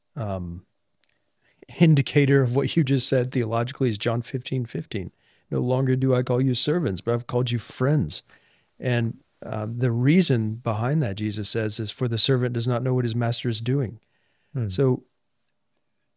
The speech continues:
Speaker 1: the disclosure of,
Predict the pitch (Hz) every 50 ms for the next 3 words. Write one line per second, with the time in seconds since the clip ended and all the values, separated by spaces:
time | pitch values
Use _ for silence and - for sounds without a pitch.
0 | - 147 147 156 - - 143 131 123 120 113 - _ - 143 127 113 131 120 -
1 | - - - 131 131 131 139 156 165 147 131 123 104 90 87 87 - - - 110
2 | 110 107 107 101 101 - -